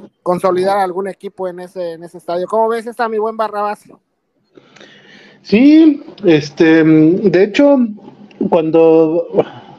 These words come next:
Speaker 2: bueno, cuando hay una construcción así en un cementerio, este, sí pasan cosas. Yo me acuerdo, en algún momento estuve trabajando en una,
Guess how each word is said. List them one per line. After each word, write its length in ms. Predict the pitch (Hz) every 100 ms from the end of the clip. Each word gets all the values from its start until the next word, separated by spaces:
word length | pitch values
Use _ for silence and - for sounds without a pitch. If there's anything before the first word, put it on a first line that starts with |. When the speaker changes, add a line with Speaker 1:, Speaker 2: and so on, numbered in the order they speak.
| -
Speaker 2:
bueno, 300 | 185 202 202
cuando 240 | 180 180
hay 80 | 202
una 160 | 226 233
construcción 520 | 190 180 143 - 202
así 200 | 202 202
en 120 | 139
un 140 | 208 202
cementerio, 800 | 220 151 131 170 165 196 247 - - _ _ - _
este, 260 | 143 139 143
sí 140 | 196
pasan 380 | 190 202 202 165
cosas. 420 | - 208 208 180
Yo 120 | 180
me 100 | 202
acuerdo, 520 | 202 196 196 196 190 143 - 185
en 340 | 175 175 165
algún 280 | 156 160 196
momento 260 | 196 202 202
estuve 240 | 208 196
trabajando 500 | 190 143 - 170 190
en 120 | 190
una, 560 | 185 190 185 175 143